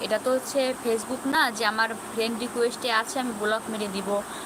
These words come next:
বা এরা হচ্ছে আমার কোনো ই না। লাইভে হঠাৎ করে মানে বিভিন্ন জায়গার লোকই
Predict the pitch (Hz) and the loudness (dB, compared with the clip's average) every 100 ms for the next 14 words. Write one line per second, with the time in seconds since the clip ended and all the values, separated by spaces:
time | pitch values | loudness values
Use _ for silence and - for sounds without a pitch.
0 | - 208 214 208 196 - 208 226 226 226 | -10 -2 4 4 4 2 2 2 0 -2
1 | 233 214 214 220 214 220 220 240 180 143 | -2 0 0 -4 -4 -2 -2 0 0 -2
2 | - - - 214 202 220 240 254 262 214 | -6 -10 -4 2 2 2 0 0 0 -2
3 | 220 226 - 247 254 240 240 - - - | -4 -4 -2 0 2 0 -2 -8 -8 -6
4 | 220 220 226 220 208 226 240 277 269 240 | -2 0 0 0 -2 -2 0 2 2 2
5 | 240 247 226 220 285 | 0 0 2 2 0